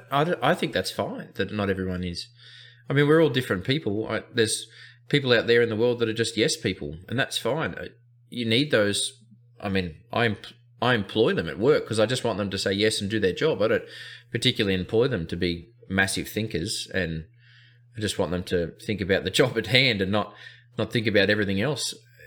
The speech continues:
And I, yeah, so I think that's important that there is people out there like that. So,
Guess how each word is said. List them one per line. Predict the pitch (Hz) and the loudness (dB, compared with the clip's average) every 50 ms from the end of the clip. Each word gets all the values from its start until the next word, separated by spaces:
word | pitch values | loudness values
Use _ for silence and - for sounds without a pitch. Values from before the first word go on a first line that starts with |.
| - _ _ | -20 _ _
And | - 101 92 87 87 87 92 101 - _ _ | -4 -2 -2 -2 -4 -6 -10 -12 -18 _ _
I, | - 110 110 - - - | -12 -12 -10 -10 -6 -2
yeah, | 104 92 92 | -2 -2 0
so | - - | 0 -2
I | 104 | -4
think | - 135 123 107 | -4 -4 -2 0
that's | 107 110 - - | 0 0 0 -2
important | 85 82 - - 110 113 113 - 92 92 | -8 -10 -4 -2 -2 -2 -2 -2 -4 -6
that | 85 - | -4 -4
there | 92 98 | -2 -2
is | 98 90 | -2 -4
people | - - 101 92 - - 98 | -4 -4 -6 -4 -4 -4 -4
out | 92 82 87 | -4 -2 -2
there | 90 87 | -4 -4
like | - 98 113 117 - | -4 -4 -6 -6 -6
that. | - - - - | -8 -8 -8 -6
So, | - 90 92 | -4 -4 -4